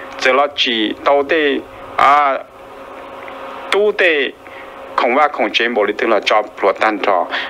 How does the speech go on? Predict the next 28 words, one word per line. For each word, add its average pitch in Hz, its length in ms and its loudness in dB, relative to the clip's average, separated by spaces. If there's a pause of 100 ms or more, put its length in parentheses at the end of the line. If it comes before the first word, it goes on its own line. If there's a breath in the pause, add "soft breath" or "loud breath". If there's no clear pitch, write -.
Nếu 139 100 2
lo, 147 240 4
nếu 143 120 -2
ngà, 147 260 4
tàu 143 180 2
đã 165 160 4
chỉ, 131 360 0 (520 loud breath)
chế, 113 160 0
nếu 113 140 -2
cho, 113 100 0 (120)
cho, 156 180 4
nếu 113 140 -2
tụi 107 160 -2
mình 113 180 0
nhỏ, 107 400 2 (720)
chế, 104 120 0
nếu 95 120 0 (100)
tạo, 95 240 4
linh 90 140 0
đạo 80 140 4
sư. 104 260 -2 (1120 loud breath)
Thiên 170 160 0
mô 165 100 0
tụ 160 140 -2
yu 151 240 2
thu 139 180 0
đồ 104 160 2
nè 98 160 0